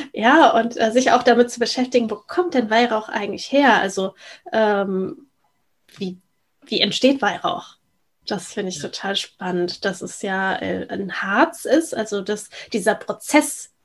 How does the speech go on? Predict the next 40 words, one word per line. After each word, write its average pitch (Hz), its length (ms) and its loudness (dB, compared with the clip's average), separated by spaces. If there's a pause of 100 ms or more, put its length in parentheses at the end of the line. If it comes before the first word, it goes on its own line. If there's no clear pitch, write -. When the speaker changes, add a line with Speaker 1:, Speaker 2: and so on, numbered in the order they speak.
Speaker 1:
wie 220 120 -2
das 208 180 -2
alles 196 260 -2
gemacht 196 360 -6
wird, 180 100 -8
dass, 185 280 -8
du 214 80 0
hast 196 120 -6
gesagt, 214 260 0
du 240 40 -4
hast 202 120 -6
letztens 208 260 -2
auch 208 100 -2
eine 208 120 0
Dokumentation 202 800 2
darüber 220 360 4
gesehen, 202 500 -2
wie 196 60 -12
dann 190 160 -8
die 202 100 -4
Bäume 214 380 2
wirklich 202 340 -8
angeritzt 196 680 -6
werden 190 640 -2
und 185 280 -10 (500)
dieser 214 220 2
Saft 233 340 2
austritt 233 500 2
und 202 160 -4 (240)
was 254 180 2
es - 140 -4
eigentlich 202 500 -2
macht 262 260 -2
für - 100 -14
den 175 200 -6
Baum. 208 400 2 (1120)
Ja, 190 140 -4
also 214 220 2
dass 208 220 2
es, - 240 -12